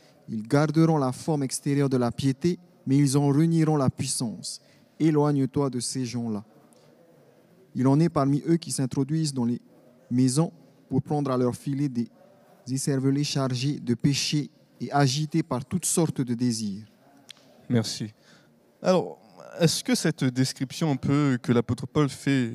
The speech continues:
Speaker 2: en parlant des derniers jours ou des derniers temps, euh, s'accorde a-, avec ce qu'on, ce qu'on vient de dire ?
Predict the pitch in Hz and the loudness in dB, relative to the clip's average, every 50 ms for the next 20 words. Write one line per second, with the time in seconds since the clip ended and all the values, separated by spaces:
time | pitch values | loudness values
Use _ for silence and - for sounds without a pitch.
0 | 120 - - - - - - - 92 - 113 110 117 131 135 123 120 123 117 110 | -10 -14 -18 -20 -20 -12 -8 -8 -4 -4 0 2 4 4 4 4 2 0 0 2
1 | 117 117 113 117 113 113 107 110 143 202 226 185 135 117 117 113 113 120 120 120 | 2 0 2 2 0 -2 -2 -2 -2 0 0 0 0 -2 0 0 0 0 0 0
2 | 113 - - 165 190 220 247 - _ - - - - _ _ _ _ _ _ _ | -4 -2 -2 -2 -2 -2 -2 -6 _ -20 -20 -20 -20 _ _ _ _ _ _ _
3 | _ - - 85 117 110 78 78 62 52 53 50 50 - - - 101 92 - - | _ -18 -14 -10 -10 -10 -10 -10 -12 -14 -16 -16 -16 -16 -16 -18 -18 -18 -16 -16
4 | - - - 147 139 - 214 220 202 165 147 139 156 - 135 143 147 - - 147 | -8 -2 -2 -2 0 2 2 4 4 4 2 4 2 -2 -2 -2 -2 -4 -6 -4
5 | - 147 135 139 - - 127 - 143 - - 135 127 127 139 135 127 127 131 120 | -4 -2 -4 -4 -4 -6 -10 -12 -10 -8 -6 -6 -4 -4 -4 -2 -2 -4 -6 -4
6 | 120 123 123 107 101 | -6 -6 -6 -6 -6